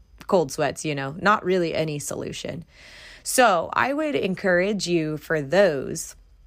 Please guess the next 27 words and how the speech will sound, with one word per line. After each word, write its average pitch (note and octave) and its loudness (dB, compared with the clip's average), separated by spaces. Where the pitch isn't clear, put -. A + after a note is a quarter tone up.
to G3 2
not F#3+ 4
write F3+ 2
'em D#3 -8
down. G#2+ -2
Don't A3 4
write B3+ 2
fear F3+ 0
dreams D3+ -6
down C#3+ -8
because, F3 0
uh, D3+ 2
it F3+ 0
just G3+ -2
stirs F#3 2
up F3 -2
fear, E3+ -2
even F#4+ 4
if A3+ 0
it - -6
feels A3+ -2
like G3+ -2
there's F3+ -2
some D#3+ -6
truth F#3 0
to D3 -4
it. - -6